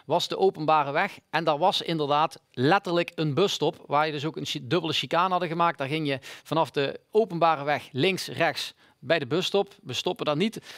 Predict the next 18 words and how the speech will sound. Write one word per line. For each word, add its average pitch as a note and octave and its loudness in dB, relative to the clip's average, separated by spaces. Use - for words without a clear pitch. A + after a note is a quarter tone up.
En D#3+ -2
weer D#3 2
vervolgens D#3 0
rechts, D3+ 0
links, E3 0
weer D3+ -2
terug E3+ -2
de D3+ -2
openbare D#3+ 2
weg D#3 2
op D3+ -6
na D#3+ 0
start-finish. D3 -2
Ze - -6
hebben F3 0
die E3+ 0
helaas D#3 2
veranderd. D#3+ -2